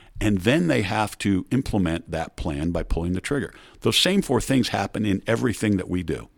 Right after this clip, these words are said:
right? You perceive it, you define it, you decide on what you're gonna do, and then you do it.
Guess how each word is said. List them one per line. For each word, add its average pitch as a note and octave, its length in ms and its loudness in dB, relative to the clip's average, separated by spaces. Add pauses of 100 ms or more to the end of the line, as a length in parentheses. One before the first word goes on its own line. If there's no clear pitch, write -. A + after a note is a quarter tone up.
(720)
right? A2 280 2
You F#2+ 80 0
perceive C#3+ 480 2
it, D3+ 180 -2
you F#2+ 120 0
define A2 480 2
it, B2 180 -4 (240)
you E2 100 -4
decide G#2 600 0
on F#2 160 -2
what F#2 160 -4
you're F#2 100 -2
gonna F#2+ 160 0
do, F#2 380 0
and E2+ 160 0
then E2 140 0
you D#2 100 -2
do D#2+ 240 -4
it. - 100 -16